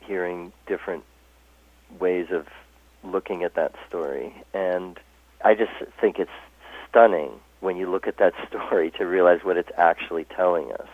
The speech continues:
It was somehow, when I was a child in Sunday school and I heard that story in church, the emphasis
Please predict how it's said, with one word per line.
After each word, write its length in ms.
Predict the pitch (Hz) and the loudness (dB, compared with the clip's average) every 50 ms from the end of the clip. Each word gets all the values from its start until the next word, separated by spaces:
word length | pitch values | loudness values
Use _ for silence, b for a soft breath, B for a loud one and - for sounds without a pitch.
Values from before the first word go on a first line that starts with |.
| - | -16
It 80 | - - | -14 -10
was 140 | 80 85 - - | -10 -10 -10 -2
somehow, 460 | - 104 104 110 110 104 98 92 87 - b b b b b b b b b b b b b b b b | -2 0 0 4 6 6 6 6 4 0 b b b b b b b b b b b b b b b b
when 140 | - 98 98 | 0 4 8
I 120 | 98 101 101 | 8 8 8
was 160 | 98 92 95 | 6 4 2
a 60 | 90 | -4
child 440 | - - - 98 95 98 95 92 87 | -6 0 2 6 6 8 8 6 4
in 160 | 87 85 85 - - | 0 -4 -8 -4 -2
Sunday 320 | 110 110 110 98 87 80 - - | -2 0 0 0 -2 -2 -4 -10
school 540 | - - 85 80 82 80 80 80 82 80 - - _ _ _ _ _ _ _ | -8 -6 -4 -4 -2 -2 -2 -2 -4 -4 -6 -10 _ _ _ _ _ _ _
and 200 | - - 87 87 | -8 -6 -4 -4
I 80 | 87 87 | -4 -4
heard 220 | 87 98 92 85 - | -4 -6 -4 0 0
that 160 | 87 85 - - - | 0 0 0 -6 -10
story 300 | - 90 85 82 82 82 | -8 -6 -4 -4 -4 -4
in 100 | 80 78 | -6 -8
church, 440 | - - - 127 113 98 92 95 - - - - - b b b b b b b b b b b b b b b b _ _ _ _ _ - | -12 -6 0 2 2 2 2 0 -4 -10 -12 -12 -14 b b b b b b b b b b b b b b b b _ _ _ _ _ -2
the 120 | 107 110 104 | 2 4 4
emphasis 380 | 110 - 120 113 - - 117 | 4 4 2 -4 -6 -8 -6